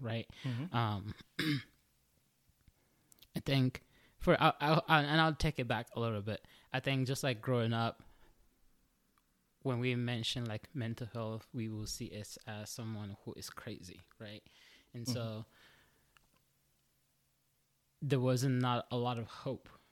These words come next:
Speaker 1: that that person can be cured or that that person can feel better,
Speaker 2: Mm-hmm.
Speaker 1: right? If you're crazy, you're crazy. You deal with it, right? And so that individual have to figure out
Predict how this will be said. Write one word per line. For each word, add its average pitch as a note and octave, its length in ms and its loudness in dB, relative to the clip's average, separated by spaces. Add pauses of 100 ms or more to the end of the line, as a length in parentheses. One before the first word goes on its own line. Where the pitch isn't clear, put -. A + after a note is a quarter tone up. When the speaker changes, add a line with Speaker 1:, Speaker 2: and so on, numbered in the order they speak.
(420)
Speaker 1:
that - 220 -6
that - 180 -12
person A#2 320 -8
can G2+ 400 -6 (200)
be A2 160 -6
cured G#2 480 -2 (120)
or A2+ 300 -2
that G#2+ 200 -8
that - 160 -10
person - 300 -8
can G#2 460 -6 (880)
feel C3 260 -6
better, G2 160 -8 (540)
Speaker 2:
Mm-hmm. A#2 200 -4
Speaker 1:
right? G#2+ 240 -4 (360)
If - 160 -8
you're A2 60 -10
crazy, A2+ 580 -8
you're G2 100 -12
crazy. F#2+ 460 -14 (220)
You F#2+ 120 -14
deal F2+ 200 -12
with E2 100 -12
it, - 100 -16 (640)
right? A2+ 280 -4 (500)
And A#2+ 160 -4
so A#2 320 -2 (640)
that C3+ 260 2
individual B2 580 2
have A#2 300 -6
to B2 80 -8
figure A#2+ 340 0
out G#2+ 340 -2